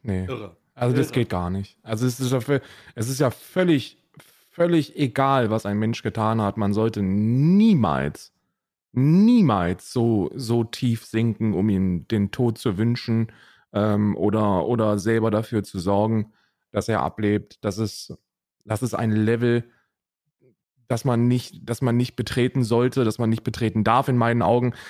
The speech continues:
Speaker 1: Ich glaube, dass Twitch als Plattform die Kontrolle vollständig verloren hat. Also wer auch immer da an irgendwelchen Hebeln sitzt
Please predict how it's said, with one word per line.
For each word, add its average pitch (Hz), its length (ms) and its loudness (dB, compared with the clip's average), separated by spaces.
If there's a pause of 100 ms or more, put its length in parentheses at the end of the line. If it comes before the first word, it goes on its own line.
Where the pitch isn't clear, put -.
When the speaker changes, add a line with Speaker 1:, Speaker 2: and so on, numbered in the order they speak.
(160)
Speaker 1:
Ich 156 200 0
glaube, 165 460 6 (360)
dass 139 180 0
Twitch - 560 -2 (240)
als 135 300 0
Plattform 131 680 0 (260)
die 127 100 0
Kontrolle 123 580 2
vollständig 139 720 2
verloren 139 420 2
hat. 143 220 -2 (420)
Also 117 300 0
wer 131 100 4
auch 127 160 2
immer 170 260 4
da 151 220 2
an 147 120 2
irgendwelchen 143 640 2
Hebeln 147 420 4
sitzt 151 440 -2